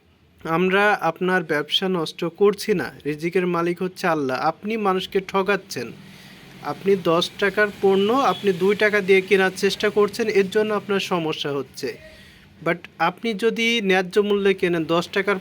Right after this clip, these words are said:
পণ্যটা আপনি আট টাকায় কেনেন, কিন্তু আপনি আট টাকায় কিনছেন না, দশ টাকার পণ্যটা আপনি দুই টাকায় কেনার চেষ্টা করছেন, এটা হচ্ছে আপনার সমস্যা, এটা আপনার মেন্টালিটির সমস্যা বলবো।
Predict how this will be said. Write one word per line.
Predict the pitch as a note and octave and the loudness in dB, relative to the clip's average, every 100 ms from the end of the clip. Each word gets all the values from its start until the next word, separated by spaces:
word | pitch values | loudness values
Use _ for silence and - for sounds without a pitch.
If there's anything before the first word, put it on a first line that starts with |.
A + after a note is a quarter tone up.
| F#3+ | 0
পণ্যটা | F#3+ F#3+ F#3 G3 | 2 2 2 2
আপনি | F#3 G#3 G#3 | 0 2 2
আট | F3+ F3 - | 2 2 0
টাকায় | G3+ G#3+ A3 G#3+ - - - - - | 4 4 4 0 -8 -20 -20 -20 -6
কেনেন, | - A3+ F#3+ G#3+ - - - - - - - | 0 4 4 2 -4 -20 -20 -20 -20 -12 -4
কিন্তু | F3+ G3+ | 0 0
আপনি | G3 G#3 | 0 0
আট | E3+ F3 | 0 0
টাকায় | G#3 G#3+ | 0 0
কিনছেন | G3 G#3 F3+ F3+ | 0 -2 -2 -2
না, | D#3+ | -2
দশ | D3+ E3 | -2 -2
টাকার | - F#3+ F#3+ | -2 -2 -2
পণ্যটা | G3 F#3+ F#3+ G3+ | -2 -2 0 -2
আপনি | F#3+ G3+ | -2 -4
দুই | E3 F3 | -2 -2
টাকায় | F#3 F#3 | -2 -2
কেনার | F#3 F3+ F3 | -4 -4 -4
চেষ্টা | - E3+ - E3 | -6 -6 -6 -4
করছেন, | D3 - D3 | -4 -4 -6
এটা | D3+ E3 | -4 -4
হচ্ছে | G3+ G3+ G#3 | -6 -4 -4
আপনার | E3 F3 F3 | -2 -2 -4
সমস্যা, | - D#3 C3+ - B2+ - - - - _ - | -4 -4 -4 -6 -8 -14 -20 -20 -20 _ -10
এটা | E3 F#3 | -8 -6
আপনার | F#3 F3+ | -6 -6
মেন্টালিটির | E3 D#3 D#3 E3+ E3 E3+ | -2 -2 -2 -4 -6 -10
সমস্যা | E3+ F3+ E3+ F3 G3+ | -10 -6 -6 -4 -4
বলবো। | D3+ D#3 D3+ A3+ | -2 -2 0 -2